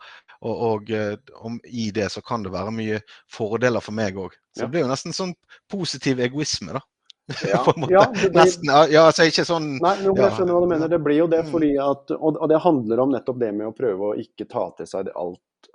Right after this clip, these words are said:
Speaker 2: av det som skjer, og tenke at det har noe med deg å gjøre.
Speaker 1: Mm.
Speaker 2: Og da blir det, som du sier, mye lettere å dra hjem, for da slipper du å kverne på det der med hva gjorde jeg, hvorfor gjorde jeg sånn, ikke sant? Man prøver å se på en måte, hva er mitt, og hva er ditt?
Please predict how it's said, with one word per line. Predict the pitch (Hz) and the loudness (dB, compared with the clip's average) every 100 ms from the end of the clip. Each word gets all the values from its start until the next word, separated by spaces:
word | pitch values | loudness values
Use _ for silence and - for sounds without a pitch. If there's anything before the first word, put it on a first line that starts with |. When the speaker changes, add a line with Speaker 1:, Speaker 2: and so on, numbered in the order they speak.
| - | -12
Speaker 2:
av | 104 98 95 | -8 -6 -8
det | - - | -10 -12
som | 101 | -14
skjer, | - 90 - - | -10 -12 -12 -10
og | 101 | -10
tenke | - 101 - | -10 -10 -10
at | 98 | -10
det | 95 | -12
har | 87 95 | -10 -10
noe | 92 | -10
med | 90 | -12
deg | 82 52 | -14 -14
å | |
gjøre. | 53 - - _ _ _ _ _ _ _ _ | -14 -16 -18 _ _ _ _ _ _ _ _
Speaker 1:
Mm. | 120 98 - - | -20 -20 -10 -4
Speaker 2:
Og | 123 | 2
da | 120 | 2
blir | 117 101 | 2 -2
det, | 104 | -4
som | 120 | -6
du | 117 | -6
sier, | 117 101 | -6 -6
mye | 110 | -6
lettere | 101 - 98 | -8 -10 -10
å | |
dra | 101 92 | -8 -6
hjem, | 92 101 | -6 -8
for | 113 | -10
da | |
slipper | 104 101 - 101 | -10 -12 -8 -4
du | |
å | 104 101 | -4 -4
kverne | 127 113 104 90 90 | -2 -2 -2 -6 -8
på | 107 | -6
det | 101 | -6
der | 90 | -6
med | 98 104 | -8 -2
hva | 101 110 | -2 -2
gjorde | 104 92 101 | -6 -6 -8
jeg, | 92 95 101 | -8 -10 -10
hvorfor | 101 - 110 | -12 -10 -8
gjorde | 98 87 | -8 -10
jeg | 92 | -14
sånn, | - 87 | -14 -16
ikke | - | -16
sant? | - 110 | -16 -12
Man | 107 104 | -10 -8
prøver | 127 113 95 | -4 -4 -4
å | 104 | -10
se | 101 101 | -10 -10
på | 92 | -8
en | 110 | -8
måte, | 98 104 | -8 -8
hva | 101 131 135 | -4 -4 -4
er | |
mitt, | 143 151 _ | -4 -6 _
og | 120 101 | -6 -4
hva | 90 | -8
er | |
ditt? | 101 - _ - | -14 -20 _ -20